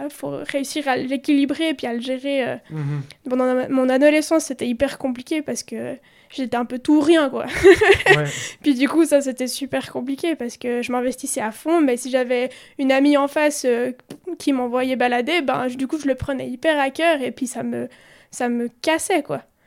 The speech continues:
Speaker 1: Et puis
Speaker 2: Ouais.
Speaker 1: du coup, ben voilà, avec, euh, la vie d'adulte, on <laughs> essaye de, d'équilibrer un peu les choses, pas que ça
Speaker 2: Mm.
Speaker 1: nous atteigne autant, puis pas que ça fasse un,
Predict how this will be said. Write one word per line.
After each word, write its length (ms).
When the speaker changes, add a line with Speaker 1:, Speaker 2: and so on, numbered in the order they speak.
Speaker 1:
Et 100
puis 140
Speaker 2:
Ouais. 100
Speaker 1:
du 80
coup, 140
ben 140
voilà, 200
avec, 320
euh, 160
la 120
vie 120
d'adulte, 480
on 100
<laughs> 20
essaye 380
de, 80
d'équilibrer 600
un 180
peu 160
les 160
choses, 360
pas 120
que 60
ça 100
Speaker 2:
Mm. 60
Speaker 1:
nous 160
atteigne 420
autant, 300
puis 120
pas 140
que 80
ça 140
fasse 260
un, 160